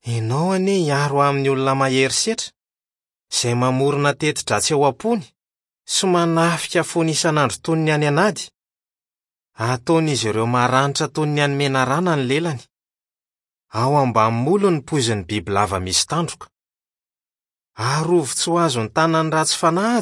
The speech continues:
Jehovah. Ianao anie hiaro amin'ny olona mahery setra, izay mitetika ny hamingana ahy. Manafina fandrika azonareo manandra-tena, ary tady maro no apetrany eny amoron-dalana ho harato amandriana ahy.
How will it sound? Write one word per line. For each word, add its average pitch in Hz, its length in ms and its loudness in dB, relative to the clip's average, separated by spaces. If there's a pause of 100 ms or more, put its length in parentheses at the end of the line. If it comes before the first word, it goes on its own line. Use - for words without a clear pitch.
(120)
Jehovah. 147 680 -2 (1000)
Ianao 135 500 0
anie 220 240 2
hiaro 170 360 2
amin'ny 160 280 2
olona 160 260 0
mahery 151 380 0
setra, - 380 -2 (460)
izay 135 280 0
mitetika 180 600 0
ny 175 120 2
hamingana 139 460 2
ahy. 214 160 -6 (1500)
Manafina 127 640 0
fandrika 147 560 -2
azonareo 127 600 0
manandra-tena, 123 720 -2 (1040)
ary 131 420 0
tady 139 280 0
maro 165 320 0
no 190 100 2
apetrany 151 420 -2
eny 151 140 -2
amoron-dalana 143 760 0 (220)
ho 113 100 -2
harato 113 420 2
amandriana 104 600 -2
ahy. - 100 -12